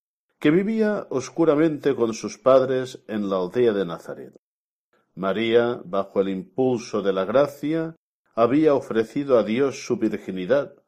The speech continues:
lo que formaba parte del designio divino sobre ella.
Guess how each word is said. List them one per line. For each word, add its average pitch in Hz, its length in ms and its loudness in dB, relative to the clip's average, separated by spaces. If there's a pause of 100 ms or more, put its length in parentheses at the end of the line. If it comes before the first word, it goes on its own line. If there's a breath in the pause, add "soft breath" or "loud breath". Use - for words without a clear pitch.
(440)
lo 98 160 -8
que 104 100 -6
formaba 135 720 0
parte 160 720 0
del 113 400 0
designio 131 760 -6
divino 110 640 -4
sobre 95 640 -6
ella. 67 280 -12